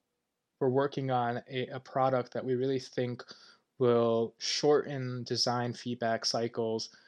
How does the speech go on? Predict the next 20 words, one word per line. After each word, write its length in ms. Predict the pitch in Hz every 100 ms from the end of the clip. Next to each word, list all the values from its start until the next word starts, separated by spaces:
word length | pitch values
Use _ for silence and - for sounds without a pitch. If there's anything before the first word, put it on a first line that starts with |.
| _ _ -
will 160 | 135
enable 420 | 127 127 127 139 135
products 380 | 135 120 120
to 100 | -
get 220 | 120 117 -
to 100 | 123
market 360 | 117 113 -
faster, 760 | - 117 110 - 123 117 113 110 _ _ _ _
um, 460 | 131 117 113 113 107 _ _
and, 280 | 135 127 123 -
and 220 | 139 127
really 340 | 147 165 143
will 240 | 131 131 127
enable 400 | 131 127 131 123
more 220 | 120 120
validation 680 | 117 113 113 113 113 - 117
and 140 | 110
ver-, 160 | 110 104 -
verification 880 | 123 - - 123 123 - 113 117 - -
in 340 | 117 113 113